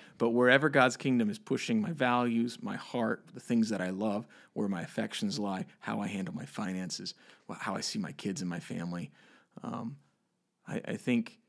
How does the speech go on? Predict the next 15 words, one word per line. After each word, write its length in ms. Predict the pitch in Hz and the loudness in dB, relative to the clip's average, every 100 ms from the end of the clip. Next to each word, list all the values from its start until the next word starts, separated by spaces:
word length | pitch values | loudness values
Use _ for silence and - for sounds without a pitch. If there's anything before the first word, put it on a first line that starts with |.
| _ _ _ _ | _ _ _ _
w-, 160 | 113 - | -8 -6
uh, 100 | - - | -8 -10
the 100 | - | -14
question 360 | - 120 - 127 | 0 0 4 2
I 60 | |
would 100 | 117 | 4
ask 260 | 107 107 - | 2 0 -2
is, 180 | 113 - | -6 -6
you 80 | 117 | -8
know, 100 | 113 | -6
where, 520 | 113 120 123 135 131 _ _ _ _ _ _ _ _ _ - | -2 2 2 0 -4 _ _ _ _ _ _ _ _ _ -4
where 260 | 131 127 | 0 2
is 120 | 139 | 2
my 220 | 131 120 113 | 2 2 0
view 640 | 110 110 104 110 117 135 | 0 0 2 0 -2 -6